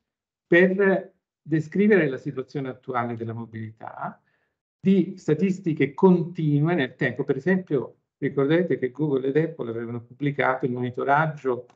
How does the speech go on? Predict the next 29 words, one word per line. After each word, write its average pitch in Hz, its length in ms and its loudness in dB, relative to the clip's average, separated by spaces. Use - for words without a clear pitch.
dell'andamento 139 560 0
della 127 140 -2
mobilità 127 480 -4
durante 127 380 -4
la 117 100 -8
pandemia. 127 520 -2
Ora 127 220 -4
non 120 220 -4
c'è 180 240 -10
più 170 400 0
questa 120 280 -4
disponibilità, 143 920 2
ma 147 180 -2
quel 196 280 4
tipo 143 260 -4
di 180 140 -2
dato 139 500 -4
era 143 220 -4
molto 127 360 -12
utile 165 640 -6
in 135 100 -8
quanto 139 340 -4
continuo, 135 640 0
anche 185 280 2
discreto 147 480 0
nello 120 240 -4
spazio. - 600 -16
La 214 220 8
confrontabilità. 151 1300 -2